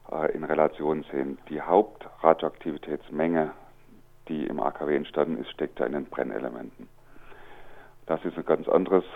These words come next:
großes Thema. Und das ist das, wa-, wo man letzten Endes auch davon ausgehen muss, dass man schätzungsweise etwa eine Million Jahre braucht, damit es, damit die Gefahr vorbei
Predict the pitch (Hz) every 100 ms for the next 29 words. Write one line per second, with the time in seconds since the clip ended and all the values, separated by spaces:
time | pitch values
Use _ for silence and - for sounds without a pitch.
0 | - - - - 82 85 82 73 - 69
1 | 65 65 - - - - 80 80 92 -
2 | - 85 - 80 80 - - 85 78 -
3 | 80 76 76 - 62 80 - - - -
4 | - 76 78 - 80 82 - - - 78
5 | 78 80 - 76 - 82 78 76 - -
6 | - 78 - 71 71 71 69 67 62 64
7 | 62 67 65 - - - - 62 - -
8 | - - - - 65 71 - - - -
9 | - - - - 73 73 - - 64 -
10 | - -